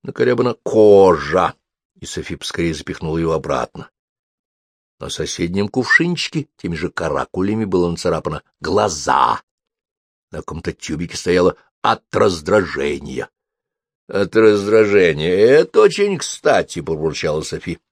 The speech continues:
не без трепета заглядывая в раковину. Когда Софи повернула сине-зеленый вентиль, весьма вероятно бронзовый, в раковину хлынула вода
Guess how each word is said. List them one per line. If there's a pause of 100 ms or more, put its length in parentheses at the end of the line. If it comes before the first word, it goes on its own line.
(240)
не
без
трепета
заглядывая
в
раковину. (2000)
Когда
Софи
повернула
сине-зеленый
вентиль, (480)
весьма
вероятно (100)
бронзовый, (520)
в
раковину (220)
хлынула
вода